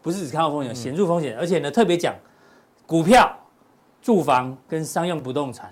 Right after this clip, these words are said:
Speaker 1: 呢估值很高，他没有讲债券估值很高，因为债券真的跌得很惨，
Speaker 2: 对，对，
Speaker 1: 所以债券是 OK，
Speaker 2: 跌很多。嗯。
Speaker 1: 但被他点到了，好像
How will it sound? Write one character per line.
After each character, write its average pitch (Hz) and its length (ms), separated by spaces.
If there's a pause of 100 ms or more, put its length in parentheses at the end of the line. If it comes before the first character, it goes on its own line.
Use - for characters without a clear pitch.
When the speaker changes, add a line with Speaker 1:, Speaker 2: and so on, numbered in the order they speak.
Speaker 1:
呢 - 60 (320)
估 185 200
值 135 200
很 98 180
高， 95 200 (300)
他 180 120
没 165 80
有 151 60
讲 110 140
债 117 160
券 110 220
估 117 140
值 104 100
很 90 80
高， 87 100
因 113 60
为 123 80
债 143 160
券 135 200
真 131 140
的 123 140 (200)
跌 120 140
得 123 100
很 113 200
惨， 104 280
Speaker 2:
对， 113 200
对， - 140
Speaker 1:
所 139 100
以 - 20
债 226 160
券 214 200
是 - 140
OK， 151 400
Speaker 2:
跌 - 60
很 104 80
多。 104 80
嗯。 - 80
Speaker 1:
但 214 260
被 285 120
他 277 100
点 202 220
到 254 140
了， 202 260
好 117 120
像 135 200